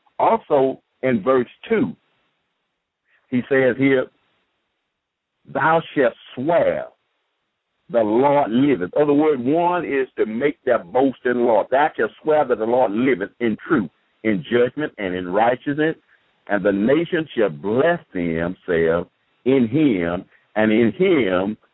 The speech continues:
they glory." In other words, one will begin, I said, said, begin to make their boast in God,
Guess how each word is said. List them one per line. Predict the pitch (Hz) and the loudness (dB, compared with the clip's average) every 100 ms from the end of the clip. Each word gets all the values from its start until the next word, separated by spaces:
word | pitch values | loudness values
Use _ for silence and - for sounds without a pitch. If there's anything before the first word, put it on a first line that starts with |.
| _ | _
they | 87 92 123 | -4 0 0
glory." | 101 120 143 110 62 - - _ _ _ | 0 0 0 -2 -8 -18 -20 _ _ _
In | - | 0
other | 143 | 2
words, | 147 160 160 123 | 4 2 2 0
one | 151 175 175 170 | 2 2 0 -2
will | 147 131 | 0 0
begin, | 123 113 139 131 | 0 -2 0 0
I | 113 | -2
said, | 120 123 - _ | -2 -2 -6 _
said, | 151 143 143 _ _ _ - | 0 0 -2 _ _ _ -4
begin | 135 117 143 147 139 | -2 0 2 2 2
to | 117 | 0
make | 104 113 135 160 165 _ | 0 0 0 0 -2 _
their | 113 123 107 | -2 0 0
boast | 87 80 78 147 139 87 80 - _ _ | -2 -16 -2 0 0 -2 -8 -20 _ _
in | 123 127 110 | -2 0 0
God, | 135 131 95 - - | 0 0 -2 -10 -20